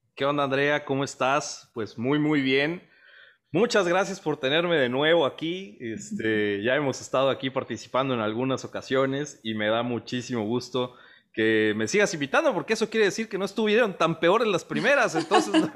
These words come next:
Speaker 1: <laughs> no lo hice tan mal al principio. <laughs>
Speaker 2: No, hombre, cero, todo súper bien, la verdad. Por, por eso estás aquí, por eso eres parte ya de estos expertos de comunidad de Código Azul.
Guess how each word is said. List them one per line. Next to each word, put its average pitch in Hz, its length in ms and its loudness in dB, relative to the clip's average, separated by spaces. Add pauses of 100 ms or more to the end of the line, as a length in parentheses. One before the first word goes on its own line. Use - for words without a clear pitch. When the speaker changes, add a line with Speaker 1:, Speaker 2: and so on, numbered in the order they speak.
(160)
Speaker 1:
<laughs> - 180 -18
no 202 180 4
lo 240 140 6
hice 233 240 4
tan 165 200 0
mal 233 200 2
al 170 160 2
principio. 160 400 -6 (260)
<laughs> 190 140 -4 (1800)
Speaker 2:
No, 262 100 -2 (100)
hombre, 269 340 0
cero, 240 540 0
todo 233 240 0
súper 214 680 0
bien, 214 320 2
la 226 140 2
verdad. 208 680 2
Por, 220 140 -2 (220)
por 262 180 0
eso 330 220 2
estás 302 420 0
aquí, 220 400 -4
por 190 200 -6
eso 226 200 -6
eres 240 200 -6
parte 214 360 -4
ya 220 240 4
de 220 140 0
estos 220 320 -6
expertos 220 640 -2
de 208 100 -4
comunidad 196 500 -4
de 202 140 -2
Código 202 260 0
Azul. 180 480 -4